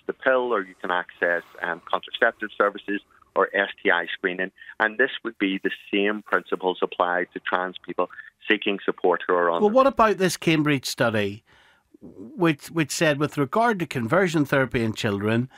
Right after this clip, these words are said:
Speaker 2: evidence suggests that sixty to eighty percent of children with a formal diagnosis of gender dysphoria remit during adolescence?
Speaker 1: I, I'm not aware of the particular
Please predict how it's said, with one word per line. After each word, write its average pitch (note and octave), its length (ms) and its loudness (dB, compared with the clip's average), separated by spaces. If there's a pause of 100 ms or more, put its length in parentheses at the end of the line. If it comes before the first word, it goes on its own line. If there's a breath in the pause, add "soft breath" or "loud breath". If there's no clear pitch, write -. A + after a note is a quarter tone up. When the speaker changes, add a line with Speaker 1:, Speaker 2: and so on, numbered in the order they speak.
(400 soft breath)
Speaker 2:
evidence F3+ 440 2
suggests C3 600 0
that C3+ 360 -4
sixty - 800 0
to D#3 300 -2
eighty F3 320 2
percent D3 540 0
of B2 120 -6
children G#2 480 -2 (520 loud breath)
with B2+ 140 -2
a B2+ 80 2
formal F3+ 680 2
diagnosis C3 760 0
of G#2+ 120 -2
gender D#3 300 2
dysphoria A2 720 0 (380 loud breath)
remit A#2+ 420 2
during A#2+ 320 -2
adolescence? G2 800 -6 (1700)
Speaker 1:
I, F#2+ 200 0
I'm G2 120 2
not G2+ 140 4
aware F#2+ 300 2
of F2 80 -6
the F2+ 80 -4
particular E2+ 420 -10